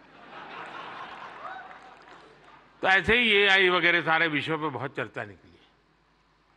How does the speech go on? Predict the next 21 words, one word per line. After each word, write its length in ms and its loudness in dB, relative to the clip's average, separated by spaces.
कभी 180 -8
उसके 240 -4
विषय 240 -4
में 220 -4
जरूर 280 -2
आपको 220 -4
पता 280 -8
चलेगा। 460 -12
लेकिन 260 2
हमने 440 6
अभी 320 2
कल 380 -4
ही 140 2
एक 220 0
डिसीजन 320 -4
लिया 320 -6
है, 400 -14
हम 380 -8
एआई 360 0
मिशन 460 -4
को, 500 -8